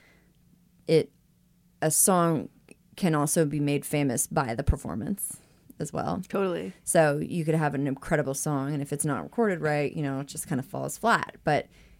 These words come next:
Speaker 1: you could have kind of some kind of a mediocre song, but if there's a performer that just, like, kills the song, they make it iconic. So I think that's also a part of this series.
Speaker 2: Well,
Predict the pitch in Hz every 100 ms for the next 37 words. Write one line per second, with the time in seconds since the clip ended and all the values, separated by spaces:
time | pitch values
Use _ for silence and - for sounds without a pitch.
0 | _ - 156 165 156 147 139 180 196 143
1 | 156 - - - 196 170 175 143 135 147
2 | 135 143 143 151 151 151 139 - - 147
3 | 156 - - 170 156 151 147 - 202 233
4 | 180 120 151 151 147 147 139 131 - -
5 | _ _ _ _ _ - 220 240 180 147
6 | 180 208 151 131 151 147 147 135 165 180
7 | 117 - - 147 131 139 147 - - -
8 | 160 151 - 147 - 139 - 123 143 -
9 | - - - - - - - - - -
10 | - - - - - - - - - -
11 | - - - 285 254